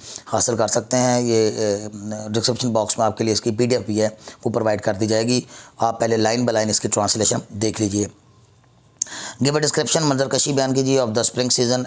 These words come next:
as given by डी एच लॉरेंस, यानी डी एच लॉरेंस ने जो डिस्क्रिप्शन मौसम सरमा की दिया, अब उसको डिस्कस करते हैं। अ, in the essay which ने को birds, मजमून परिंदों के चहचहाने में,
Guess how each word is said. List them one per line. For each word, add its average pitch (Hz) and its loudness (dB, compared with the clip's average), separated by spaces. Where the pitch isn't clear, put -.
as 110 2
given 127 2
by 110 0
डी 110 0
एच 110 -2
लॉरेंस, 120 0
यानी 127 2
डी 127 2
एच 127 -2
लॉरेंस 123 0
ने 120 0
जो 117 0
डिस्क्रिप्शन 110 0
मौसम 117 0
सरमा 120 2
की 113 -2
दिया, 110 0
अब 107 0
उसको 127 0
डिस्कस 104 -2
करते 107 0
हैं। 101 -2
अ, 139 2
in 160 0
the 165 2
essay 160 2
which 120 2
ने 127 2
को 123 2
birds, 127 4
मजमून 117 4
परिंदों 113 2
के 110 0
चहचहाने 110 0
में, 120 2